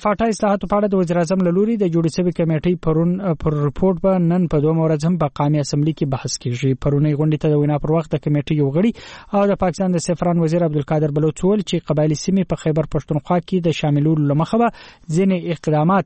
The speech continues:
کیږي چې پکې په فاټا کې امنیت راوستل هم شامل دی. خو له باجوړه د قومي اسمبلي غړي شهاب الدین خان وایي امنیت به هغه وخت راځي چې په فاټا کې اصلاحات وشي.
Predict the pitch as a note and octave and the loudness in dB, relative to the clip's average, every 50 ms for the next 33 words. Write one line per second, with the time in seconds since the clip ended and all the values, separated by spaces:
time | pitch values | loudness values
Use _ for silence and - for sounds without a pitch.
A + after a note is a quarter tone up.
0 | - - D#3 C#3+ C#3+ D#3+ G#3 G3 - - - E3 - - F#3 E3+ - D3+ - - | -2 -4 -2 -2 0 0 -2 -2 -4 -4 -4 -4 -2 -2 -2 -2 -2 -2 -2 -2
1 | C#3+ C3+ - E3 D#3+ - - D#3+ D3 D3 D#3 D#3+ - D#3 C#3+ C3+ C3 - - F3 | -2 -2 -2 -2 -2 -2 0 0 2 2 0 0 0 0 -2 -2 -2 -2 -2 0
2 | E3+ D#3 D#3+ D#3+ C3+ - C#3 B2 A#2 A#2 A#2 A#2+ B2+ C#3 C#3 - - - - - | 0 2 0 0 -2 -2 -4 -4 -2 -2 -2 0 0 0 -2 -4 -6 -14 -20 -20
3 | - - - F3+ E3 E3 E3 F3 E3+ F3 F#3+ G3+ G3 F#3+ F3+ - - F3 F3+ F3+ | -20 -6 -2 0 0 0 0 0 0 0 2 2 2 0 0 0 0 0 0 0
4 | D#3+ - - E3 D#3+ E3 D#3+ E3 F#3+ A3 A3 - - E3 D3 D3+ D3 D#3+ D#3+ - | 0 -2 -2 0 0 0 0 0 0 0 0 0 0 0 0 0 0 0 -2 -2
5 | - E3+ D#3+ D3+ D3 D3+ E3+ G3 G#3 G3+ F3+ E3 D#3+ D#3+ D#3 - - E3 C#3+ C#3+ | -2 0 0 2 2 2 2 2 2 2 2 2 2 2 0 0 -2 -2 0 0
6 | E3+ E3 D#3 D3 C#3+ - - - C#3+ C#3 C3+ C#3 E3+ G#3+ A3 - - F3 D3 - | 0 0 2 2 0 0 -2 -2 -2 0 0 0 0 0 0 0 -2 -2 -2 -2
7 | C#3+ B2+ - C#3+ C3 - D#3 D3+ - - E3 D#3+ E3+ - _ _ _ - - - | -2 -2 -2 -2 -2 -2 -2 -4 -2 -2 -2 -2 -2 -4 _ _ _ -12 -10 -4
8 | - E3 C#3 - - C#3 A#2 - - - B2+ - - - D3 | -2 -2 -2 0 0 -2 -4 -4 -6 -8 -10 -8 -6 -6 -6